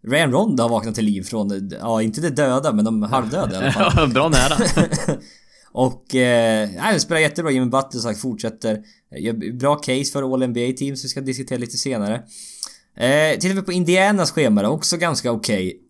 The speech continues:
Speaker 1: Borta Orlando. Som sagt, Orlando vill inte vinna, gissar jag på, med tanke på
Speaker 2: Nej.
Speaker 1: att de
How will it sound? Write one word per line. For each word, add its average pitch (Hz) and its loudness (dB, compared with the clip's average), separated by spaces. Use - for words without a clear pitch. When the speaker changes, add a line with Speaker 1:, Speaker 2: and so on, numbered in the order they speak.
Speaker 1:
Borta 156 -2
Orlando. 147 2
Som 120 -10
sagt, 110 -4
Orlando 135 0
vill 139 2
inte 127 0
vinna, 123 4
gissar - 0
jag 107 0
på, 139 -2
med 120 -4
tanke 117 -2
på 117 -2
Speaker 2:
Nej. 107 -2
Speaker 1:
att - -8
de 107 -2